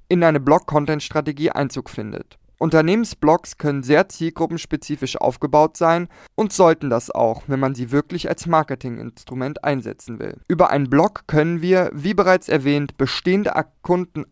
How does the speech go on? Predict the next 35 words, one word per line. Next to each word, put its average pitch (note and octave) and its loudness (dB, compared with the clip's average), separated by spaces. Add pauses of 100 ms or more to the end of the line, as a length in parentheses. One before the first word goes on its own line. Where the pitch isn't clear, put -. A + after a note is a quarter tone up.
aktiv - -6
über D3+ 2
Neuerungen D3 0
oder C#3+ -6
aktuelle D#3 -2
Themen C3+ -2
informieren. A2+ -8
Ebenso F3+ 4
können D#3+ 0
wir D3 2
potenziellen F3 -2
Kunden F3+ -4
einen C#3+ -2 (160)
Überblick E3 0 (380)
über D3 4
das C#3 2
bestehende C#3+ -2
Angebot B2+ -4
geben. - -12 (100)
Diese G3+ 4
Informationen D3+ 2
können C#3 2
wir A#2 0
auf A2+ -8
vielfältige D#3 0
Weise A#2+ 4
in B2 0
unserem B2 -2
Blog C3+ 2
einfließen A#2+ -6
lassen. - -10
In - -14
Klammern D3+ 2
Text, - -2
Infografik, D#3+ -2